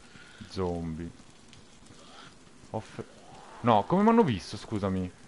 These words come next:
Sono abbassato, sono. Non è possibile fisicamente che mi abbiano visto. Tutti proprio. Sono a-, sto camminando abbass-, guarda! No,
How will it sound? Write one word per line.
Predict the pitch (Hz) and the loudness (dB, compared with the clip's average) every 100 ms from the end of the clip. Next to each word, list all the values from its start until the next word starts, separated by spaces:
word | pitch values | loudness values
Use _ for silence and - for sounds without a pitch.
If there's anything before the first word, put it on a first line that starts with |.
| - | -20
Sono | - 185 | -4 2
abbassato, | 190 165 202 - 208 170 131 | 4 4 2 4 4 4 0
sono. | 110 117 104 95 95 - - - - - - - | -4 -2 0 -2 -6 -18 -16 -14 -14 -14 -16 -4
Non | - | 2
è | 175 | 2
possibile | - - - 190 127 123 | 0 -6 -2 0 4 2
fisicamente | - 135 143 156 143 113 104 | 2 -4 0 2 2 -2 -2
che | 107 | -2
mi | |
abbiano | 101 101 101 | -2 -2 -2
visto. | 95 - - 95 | -2 -6 -6 -6
Tutti | - 107 - 98 | -2 -4 -2 -2
proprio. | 90 90 92 92 - 392 - - 156 - - - - - | 2 2 2 -4 -4 -10 -8 -8 -10 -12 -6 -6 -6 -10
Sono | 135 135 | -2 0
a-, | 131 | 0
sto | - 135 | -2 -2
camminando | 135 147 156 147 135 - - - - | 0 -2 -2 -2 -4 -8 -18 -20 -4
abbass-, | 120 120 147 - - - | -2 0 -2 -2 -12 2
guarda! | 240 240 170 202 170 135 - - - | 6 8 10 10 8 4 -8 -14 -6
No, | 104 110 98 | 6 8 8